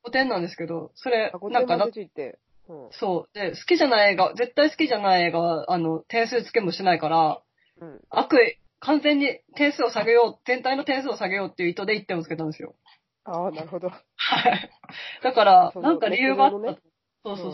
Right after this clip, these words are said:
Speaker 1: うそうそうそう。うん。なんかみんななんか、
Speaker 2: うん。
Speaker 1: この、すごい絶賛してるけど、どうかなみたいな。
Speaker 2: へー。
Speaker 1: そうか、そうなのみたいな。なんかちょっと、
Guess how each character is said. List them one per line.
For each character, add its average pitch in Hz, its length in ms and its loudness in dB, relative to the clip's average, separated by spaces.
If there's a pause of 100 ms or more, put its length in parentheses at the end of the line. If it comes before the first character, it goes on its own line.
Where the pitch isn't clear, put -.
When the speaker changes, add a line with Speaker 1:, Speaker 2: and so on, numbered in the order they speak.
(140)
Speaker 1:
う - 20 -10
そ 170 140 -14
う 165 40 -12
そ - 140 -20
う - 40 -20
そ 156 220 -16
う。 - 20 -18
う - 40 -14
ん。 - 20 -12
な 220 100 -6
ん 233 40 -20
か 208 80 -6
み 247 200 4
ん 302 80 10
な 320 120 8
な 320 140 6
ん 302 40 2
か、 180 340 2 (520)
Speaker 2:
う 175 40 -16
ん。 156 260 -16
Speaker 1:
こ 233 80 -8
の、 254 200 -6 (120)
す - 180 -14
ご 226 120 -2
い 185 40 -10
絶 208 240 -12
賛 269 440 0 (1400)
し - 160 -18
て 269 80 -4
る 262 100 -6
け - 140 -2
ど、 170 160 -4
ど 269 360 -2
う - 80 -20 (760)
か 185 140 -4
な 202 200 4
み 180 120 -2
た 147 100 0
い 151 40 -2
な。 151 160 -10 (560)
Speaker 2:
へ 165 1500 -10
ー。 - 20 -8
Speaker 1:
そ 294 200 2
う - 40 -4
か、 185 240 0
そ 302 160 2
う 285 40 4
な 185 120 0
の 185 120 -4
み 175 120 -6
た - 100 -8
い - 20 -8
な。 131 120 -12
な 180 120 0
ん 180 60 -6
か 160 160 -2
ち - 100 -12
ょ - 20 -12
っ - 80 -16
と、 - 340 -6